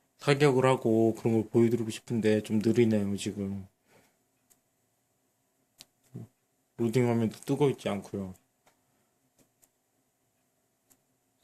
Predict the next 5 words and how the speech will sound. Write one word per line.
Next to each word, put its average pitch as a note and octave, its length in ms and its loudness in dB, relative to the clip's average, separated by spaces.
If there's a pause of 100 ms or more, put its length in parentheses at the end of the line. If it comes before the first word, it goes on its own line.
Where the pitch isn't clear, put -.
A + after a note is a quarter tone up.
(120)
좀 A#2 160 -6
가능했으면 C3+ 760 0
좋겠는데, G#2+ 640 -2
통화 C#3 320 -2
그래픽도 G#2+ 1120 -4